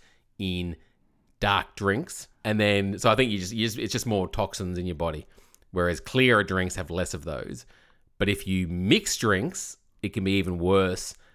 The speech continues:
because you're kind of mixing different types of impurities. So it's a bit of a cocktail of trouble.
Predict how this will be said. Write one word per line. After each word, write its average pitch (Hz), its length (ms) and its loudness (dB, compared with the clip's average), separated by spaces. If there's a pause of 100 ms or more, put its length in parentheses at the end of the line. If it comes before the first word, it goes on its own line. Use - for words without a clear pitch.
(120)
because - 260 -2
you're 92 80 -4
kind 95 160 0
of 87 60 -4
mixing 98 460 -4
different 92 280 -8
types 98 320 -4
of 87 100 -6
impurities. 85 600 -6
So 78 140 -8
it's 82 100 -12
a 90 40 -8
bit 90 100 -6
of 78 40 -10
a 80 60 -10
cocktail 87 400 -6
of 85 100 -12
trouble. 80 300 -8